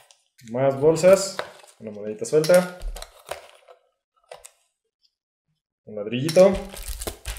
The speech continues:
En esta bolsa tenemos, tenemos todo mezclado, recursos y fichas de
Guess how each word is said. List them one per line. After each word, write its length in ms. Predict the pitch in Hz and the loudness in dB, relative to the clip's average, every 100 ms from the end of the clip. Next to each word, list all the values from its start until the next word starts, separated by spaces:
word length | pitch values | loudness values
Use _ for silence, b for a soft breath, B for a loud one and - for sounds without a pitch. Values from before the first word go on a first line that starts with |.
| - - - - - - - - - - - - _ - - - - - - | -12 -12 -10 -12 -12 -12 -14 -16 -20 -20 -20 -20 _ -8 -8 -14 -8 -8 -4
En 160 | 135 143 | -2 2
esta 260 | 147 - 139 | 2 4 6
bolsa 420 | 175 185 202 190 | 8 8 8 6
tenemos, 800 | 147 147 180 196 208 190 - - - - - - - - - - - - - - - - - - - | 6 2 4 4 4 2 -6 -14 -18 -14 -14 -14 -18 -20 -20 -20 -20 -18 -20 -18 -16 -14 -14 -14 -10
tenemos 720 | 131 151 165 175 175 175 - - - - - - - - - - - | -4 0 2 4 4 2 -6 -10 -14 -18 -12 -10 -4 -2 -2 -6 4
todo 160 | 165 170 | 6 6
mezclado, 640 | 135 - 175 196 202 202 | 4 6 12 12 12 8
recursos 840 | 160 135 - 196 214 - 226 240 - - - - - - - - - - - - - - - - - - - | 6 2 6 8 8 6 6 6 4 0 0 0 0 -2 -4 -4 -2 -2 -2 -2 -4 -8 -12 -12 -12 -14 -2
y 280 | 156 185 185 | 4 4 4
fichas 640 | - 170 165 175 165 160 | 0 0 4 8 8 6
de 400 | 170 180 180 | 4 6 4